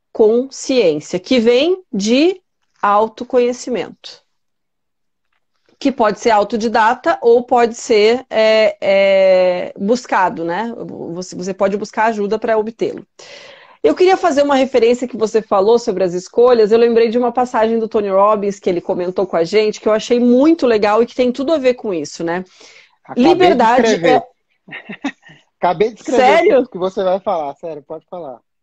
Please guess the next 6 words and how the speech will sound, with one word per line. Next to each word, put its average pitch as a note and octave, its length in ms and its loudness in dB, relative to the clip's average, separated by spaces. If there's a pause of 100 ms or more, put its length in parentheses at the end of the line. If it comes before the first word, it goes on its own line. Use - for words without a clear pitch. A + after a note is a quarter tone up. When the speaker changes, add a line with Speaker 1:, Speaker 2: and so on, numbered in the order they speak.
(580)
Speaker 1:
Ai, A3 440 2
gente, G3 360 -4
olha B3 180 4
quanta B3+ 300 -2
sin-, A#3+ 260 -4 (120)
sin-, A#3+ 500 -2